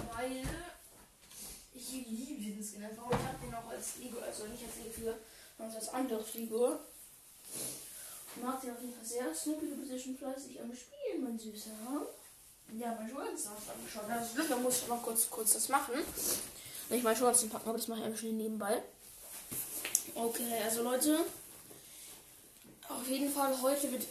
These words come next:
eigentlich wieder Gameplay kommen, außer meine Mutter hat das mit den zwei Wochen Zocken nicht ernst gemeint, weil wir waren halt einmal zu spät ins Bett gegangen. Normal sagt, wir dürfen zwei Wochen lang nicht zocken, aber meistens sagt sie das sowieso nur zur Einschüchterung.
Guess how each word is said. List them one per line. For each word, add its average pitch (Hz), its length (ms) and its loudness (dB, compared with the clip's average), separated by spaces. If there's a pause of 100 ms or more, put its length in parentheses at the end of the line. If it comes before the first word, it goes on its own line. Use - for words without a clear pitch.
(140)
eigentlich 285 400 4
wieder 240 140 12
Gameplay 285 380 2
kommen, 285 260 -2
außer 233 560 2
meine 214 200 4
Mutter 254 260 2
hat 226 200 2
das 240 100 0
mit 226 180 6
den 208 220 2
zwei 220 240 8
Wochen 226 240 8
Zocken 214 240 0
nicht 214 100 2
ernst - 320 2
gemeint, 254 360 0
weil 233 240 6 (880)
wir 208 140 -4
waren 247 180 6
halt 220 180 6
einmal 214 240 4
zu 220 100 6
spät 226 340 6 (580)
ins 233 160 2
Bett - 180 0
gegangen. 254 360 6 (380)
Normal 202 240 2
sagt, 226 180 6
wir 226 60 2
dürfen 233 280 2
zwei 208 180 4
Wochen 233 180 4
lang 214 140 4
nicht 190 160 -4
zocken, 202 300 4
aber 117 180 6
meistens 202 540 10
sagt 202 240 6
sie 208 100 6
das 220 140 2
sowieso 226 280 2
nur 202 120 2
zur - 140 0
Einschüchterung. 226 760 2